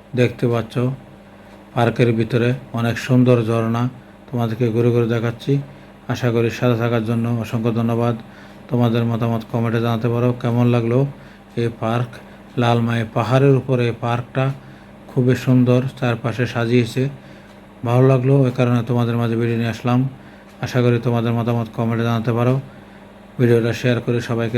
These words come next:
দেখার সুযোগ করে দিবা। আমাদের কুমিল্লা লালমাই, লালমাই পাহাড়ের উপরে পার্ক,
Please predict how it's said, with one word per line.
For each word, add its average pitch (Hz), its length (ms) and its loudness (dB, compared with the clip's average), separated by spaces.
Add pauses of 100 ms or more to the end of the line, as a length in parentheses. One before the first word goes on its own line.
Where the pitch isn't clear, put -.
দেখার 117 240 -2
সুযোগ 120 240 0
করে 139 160 6
দিবা। 143 220 4 (440)
আমাদের 120 340 -2 (100)
কুমিল্লা 120 400 -2
লালমাই, 117 480 0 (500)
লালমাই 117 380 2 (120)
পাহাড়ের 120 480 2
উপরে 117 260 -2 (180)
পার্ক, 123 300 0